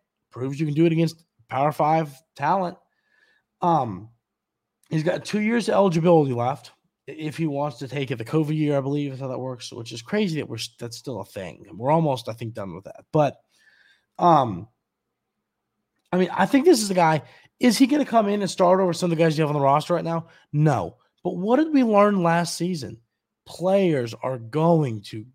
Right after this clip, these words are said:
get hurt. We saw Evan Stewart in and out of the lineup last year. We saw Noah Thomas in and out of the lineup last year. We saw players constantly missing time. With where your receiver room's out at right now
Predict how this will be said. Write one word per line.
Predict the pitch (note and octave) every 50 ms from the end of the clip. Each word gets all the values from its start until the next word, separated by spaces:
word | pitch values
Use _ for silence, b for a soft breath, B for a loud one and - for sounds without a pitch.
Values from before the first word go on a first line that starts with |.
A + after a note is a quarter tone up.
| _ -
get | D3 D#3+ E3+ F3 F#3 F3+ F3 _ _ _ _ _ _ _ _
hurt. | _ - - - E3+ E3+ C#3+ E2+ - - - - _ _ _ _ _ _ _ _ _
We | C#3+ C#3
saw | - - E3 D#3 D3+
Evan | - E3 D#3+ E3+ E3+ F#3+
Stewart | E3 - - - A#3 A#3 A3 G#3 G3
in | F3+ F3 E3
and | D#3+ D#3
out | D3 C#3+
of | C3
the | C3
lineup | C3 C3 C3 B2 A#2+ A2+ A#2
last | B2 A#2+ A#2 A2+ -
year. | B2 B2
We | B2+
saw | B2 - D#3+ D#3
Noah | E3 F3 F3+ F#3+ G3
Thomas | F3 - - C#3 F#3 G#3 G#3+ G3 D#3+ -
in | - D3
and | D3 C#3
out | C3+ C3
of | B2
the | A#2
lineup | A#2+ A#2 A#2+ A#2 A2+ A2 A#2 A#2+
last | A2 G#2+ G#2+ - -
year. | A2+ G#2 F2 D2 - _ _ _ _ _ _ _ _ _
We | C#3+ D#3 F3+ F#3+ G3
saw | - - - G3+ F#3 F#3
players | E3+ - - F3 F#3 F3+ F3 E3+ D#3 -
constantly | - - - E3 F3 F3+ E3+ E3 - F#3 F#3 F#3+ F#3
missing | F3+ F3 E3 - F3 D#3+ D3+
time. | D3+ D3+ D3+ D3+ C#3+ A#2 G2+ - _ _ _ _ _ _ _ _ -
With | D3 E3 F#3 F#3 - D3+ D3
where | E3+ F#3+ A3 B3+
your | C4+ C4+ C#4+ C#4
receiver | B3 G#3 E3 - G#3+ G#3+ G3 G3 G3+
room's | G#3 G3 F#3 D#3+ F#3
out | F#3 F#3+ - - _ -
at | D#3+ F3+ E3+ -
right | E3+ E3 E3+ E3 D#3
now | D3+ D3+ D3+ D3 D#3+ F3+ G3+ G3+ -